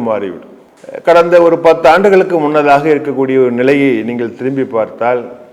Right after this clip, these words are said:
இந்த காட் ஒப்பந்தம் போட்டார்கள். மிகப்பெரிய எதிர்ப்பு இந்திய தேசம் முழுவதும் அரசியல் கட்சிகள் மத்தியிலும் தொழிற்சங்கங்கள் மத்தியிலும் எழுந்தது.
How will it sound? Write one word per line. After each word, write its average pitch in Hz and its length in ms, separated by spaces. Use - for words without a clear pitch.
இந்த 123 140
காட் 170 240
ஒப்பந்தம் 139 420
போட்டார்கள். 110 460
மிகப்பெரிய 175 480
எதிர்ப்பு 147 340
இந்திய 139 200
தேசம் 143 320
முழுவதும் 127 480
அரசியல் 131 300
கட்சிகள் 120 400
மத்தியிலும் 117 460
தொழிற்சங்கங்கள் 123 560
மத்தியிலும் 113 380
எழுந்தது. 82 340